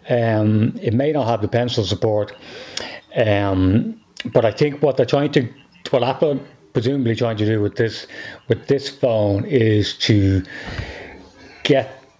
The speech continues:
the, get the customers who can't afford or don't wanna spend a grand on an X phone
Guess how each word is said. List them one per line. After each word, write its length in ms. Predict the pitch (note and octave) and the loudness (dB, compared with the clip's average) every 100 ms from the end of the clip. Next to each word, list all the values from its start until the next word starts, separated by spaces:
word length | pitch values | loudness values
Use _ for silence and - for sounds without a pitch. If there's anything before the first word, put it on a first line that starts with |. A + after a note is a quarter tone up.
| - - | -18 0
the, 840 | B2+ A2 G#2+ G#2 B2 - - - - - | 2 6 6 4 2 -4 -8 -8 -8 0
get 160 | D#3 | 0
the 60 | D#3+ | 2
customers 500 | F3+ E3 D3 A#2+ G2 | 0 2 2 2 2
who 140 | A#2+ G#2+ | 0 2
can't 280 | - C3 | 2 2
afford 460 | A2 - C#3 B2+ A#2 | 0 0 0 2 0
or 120 | G#2 | 0
don't 160 | A2+ A#2+ | 0 0
wanna 240 | A#2+ C3 A2+ | 0 0 -4
spend 420 | - A#2 G2+ G2 | -2 -2 0 -2
a 40 | |
grand 440 | F#2+ A2+ A2 G#2+ G#2 | 0 -2 -2 0 0
on 140 | G2+ | 0
an 80 | G#2 | 0
X 180 | G#2+ - | -2 -2
phone 420 | A#2 G2+ G2 | -2 0 -2